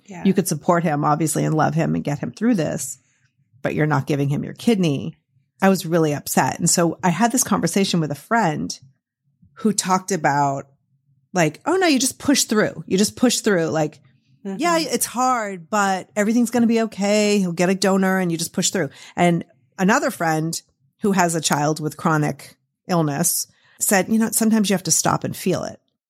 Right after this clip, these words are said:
Speaker 1: Yeah.
Speaker 2: It doesn't mean that I'm going to sit in the fetal position f-, until whenever
Speaker 1: Right.
Speaker 2: it is that he needs to have surgery." But I'm a big believer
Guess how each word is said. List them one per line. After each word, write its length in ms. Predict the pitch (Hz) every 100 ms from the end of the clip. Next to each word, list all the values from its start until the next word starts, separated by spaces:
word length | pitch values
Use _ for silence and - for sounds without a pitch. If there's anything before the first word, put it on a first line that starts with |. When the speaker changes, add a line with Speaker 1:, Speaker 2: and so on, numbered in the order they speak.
| _ 196
Speaker 1:
Yeah. 100 | 180
Speaker 2:
It 120 | 185
doesn't 320 | 208 214 269
mean 360 | 196 196 185 175
that 140 | 160
I'm 160 | 151 156
going 300 | 156 151 147 -
to 140 | 156
sit 200 | 143 175
in 120 | 151 143
the 60 |
fetal 260 | - 165 143
position 500 | 143 147 139 151 156
f-, 140 | - _ -
until 560 | 160 147 151 139 143 - _ _ _ -
whenever 400 | 165 170 139 143
Speaker 1:
Right. 100 | 143
Speaker 2:
it 40 |
is 140 | 151 143
that 140 | 147
he 100 | 147
needs 220 | 143 139
to 60 | 139
have 160 | 131
surgery." 600 | - 214 196 139 131 98 - _ _ _ _ _
But 120 | - 185
I'm 180 | 220
a 140 | 277 180 _
big 500 | 185 180 180 147 -
believer 680 | 147 143 143 143 185 202